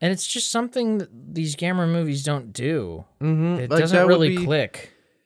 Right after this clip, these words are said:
Speaker 2: if the tone of the movie was different and it happened, like, at the end,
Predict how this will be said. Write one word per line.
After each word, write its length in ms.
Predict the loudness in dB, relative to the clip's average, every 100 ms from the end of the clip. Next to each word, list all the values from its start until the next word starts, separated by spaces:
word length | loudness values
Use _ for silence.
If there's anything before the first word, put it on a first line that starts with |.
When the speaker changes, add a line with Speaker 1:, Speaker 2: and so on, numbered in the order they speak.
| _ _ _
Speaker 2:
if 120 | -6
the 140 | -2 -2
tone 280 | 0 0 0
of 100 | -2
the 80 | -2
movie 300 | 0 0 0
was 200 | 0 0
different 400 | -2 0 -2 -2
and 100 | -4
it 100 | -4
happened, 480 | -4 -4 -4 -6 -6
like, 240 | -4 -4 -4
at 140 | -6
the 160 | -6 -6
end, 440 | -4 -2 -2 -2